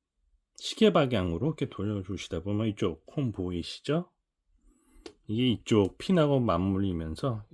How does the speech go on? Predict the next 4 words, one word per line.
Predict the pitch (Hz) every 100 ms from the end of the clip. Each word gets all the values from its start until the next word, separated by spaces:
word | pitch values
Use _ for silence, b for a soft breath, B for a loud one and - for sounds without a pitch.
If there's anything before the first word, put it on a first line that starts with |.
| -
눌러주셔야, | 127 156 98 - 85 - _ -
눌러주셔야 | 117 147 143 104 - -
됩니다. | - - - - - _ _ _ b b b b b _ _ _ _ _ -
이렇게 | - - 180 185